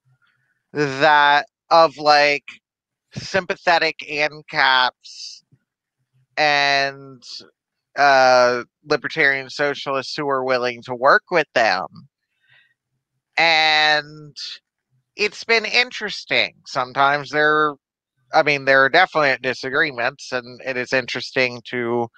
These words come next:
discuss them. But one thing that I found is that they're a lot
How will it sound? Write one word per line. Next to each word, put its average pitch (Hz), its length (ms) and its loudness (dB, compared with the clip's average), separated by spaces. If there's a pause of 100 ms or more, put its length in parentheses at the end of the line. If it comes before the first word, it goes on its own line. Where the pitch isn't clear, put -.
(300)
discuss 185 480 0
them. 139 260 2
But 139 160 0
one 156 200 0
thing 165 200 0
that 143 100 2
I 131 120 4
found 180 440 0
is 135 200 -10
that 135 300 4 (1000)
they're 208 320 4
a 202 80 4
lot 208 320 6